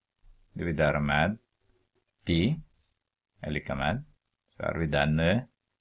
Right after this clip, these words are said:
Tar vi roten ur. Multiplicerar med pi igen.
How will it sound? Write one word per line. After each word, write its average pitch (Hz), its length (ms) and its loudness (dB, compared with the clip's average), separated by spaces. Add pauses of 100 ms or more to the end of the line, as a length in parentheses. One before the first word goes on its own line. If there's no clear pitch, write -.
(140)
Tar 82 120 0
vi 78 180 0
roten 76 360 -4
ur. 104 380 0 (640)
Multiplicerar - 680 -2
med 73 400 -2 (460)
pi 92 100 -2
igen. 76 520 -2